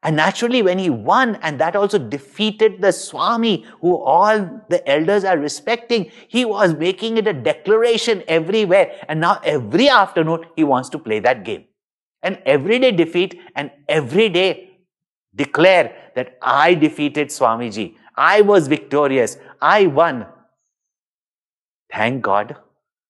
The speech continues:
with that little child, I had no ego and did not feel embarrassed or fe-, felt like a failure.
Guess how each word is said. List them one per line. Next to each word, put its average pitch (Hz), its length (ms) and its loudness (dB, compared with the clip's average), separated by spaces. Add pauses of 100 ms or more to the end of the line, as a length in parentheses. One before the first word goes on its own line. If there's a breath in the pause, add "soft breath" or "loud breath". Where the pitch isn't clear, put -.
(140)
with 127 100 -10
that 127 140 2
little 135 260 -6
child, 113 500 -2 (480)
I 131 140 -2
had 131 340 -6
no 143 380 -2
ego 123 640 -2 (460 soft breath)
and 127 160 -6
did 117 140 0
not 143 280 0
feel 131 180 -2
embarrassed 135 720 0 (480 soft breath)
or 120 140 -2
fe-, - 400 -4
felt 131 340 -4
like 113 220 -4
a 98 60 -8
failure. 127 1000 0